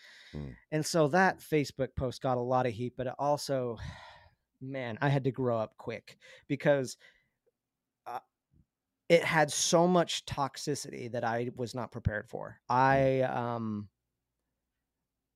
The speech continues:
Speaker 2: about ninety-nine percent of the, my friends and acquaintances that I grew up with became estranged overnight.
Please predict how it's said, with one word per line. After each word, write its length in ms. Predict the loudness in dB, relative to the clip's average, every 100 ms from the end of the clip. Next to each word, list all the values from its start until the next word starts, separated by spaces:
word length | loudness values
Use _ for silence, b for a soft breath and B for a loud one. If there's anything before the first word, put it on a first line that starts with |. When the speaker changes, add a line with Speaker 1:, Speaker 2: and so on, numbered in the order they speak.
| _ _ _ _ 2
Speaker 2:
about 220 | 2 4
ninety-nine 440 | 6 6 4 2
percent 460 | 0 -2 -2 -2 -4 _ _ _ _ _ _ -2
of 380 | 0 0 -2 -14 -20 -4
the, 420 | 0 0 0 -4 -6
my 200 | -4 -4
friends 420 | -4 -4 -2 -4
and 80 | -6
acquaintances 680 | -6 -6 -6 -8 -10 -10 -4
that 120 | -2
I 80 | -2
grew 200 | -4 -4
up 100 | 0
with 220 | 2 2 -2
became 340 | -4 -4 -4
estranged 560 | -4 -4 -4 -4 -4 -4
overnight. 440 | -4 -4 -4